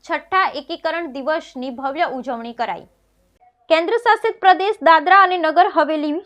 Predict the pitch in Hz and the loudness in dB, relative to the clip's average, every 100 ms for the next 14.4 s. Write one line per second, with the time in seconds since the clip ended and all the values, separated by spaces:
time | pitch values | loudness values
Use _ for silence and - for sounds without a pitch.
0 | - 302 294 370 381 392 311 302 320 320 | -2 -2 0 0 2 2 2 0 0 0
1 | 311 277 339 311 240 - 254 269 330 311 | -2 -2 0 0 0 -8 -8 -4 -4 -4
2 | 359 415 269 302 330 320 311 330 277 302 | 2 2 2 -6 -2 0 0 -2 0 0
3 | 302 294 247 285 302 330 277 285 262 330 | 0 -6 -4 -2 0 0 0 -4 -4 -6
4 | - 302 320 349 320 302 - 285 233 233 | -6 -2 2 4 4 2 -4 -6 -6 -6
5 | 254 226 - 190 _ _ - 285 320 294 | 0 0 0 -2 _ _ -10 -6 -4 -4
6 | 247 262 254 - 277 294 233 214 _ _ | -2 -4 -8 -6 -4 -2 -4 -8 _ _
7 | _ 285 330 - 403 392 302 285 285 285 | _ -4 -4 2 2 2 -2 -2 -4 0
8 | 359 359 381 381 269 294 294 254 233 269 | 0 4 2 2 -2 -2 -4 -8 -6 -6
9 | 233 - - 233 262 330 330 381 359 359 | -8 -8 -12 -8 -6 -4 -4 0 0 0
10 | - 339 320 285 320 320 320 311 320 302 | -2 -2 0 0 0 -2 -2 -4 -2 -2
11 | 262 277 262 269 - 349 349 285 294 247 | -2 -4 -4 -4 2 2 2 0 0 0
12 | 269 269 294 349 - 277 269 254 262 330 | -2 -4 -2 -4 -4 -2 -2 -4 -4 -4
13 | 359 285 269 262 254 254 254 - 208 247 | -2 0 0 0 0 0 0 -2 -6 -4
14 | 220 214 196 | -2 -4 -4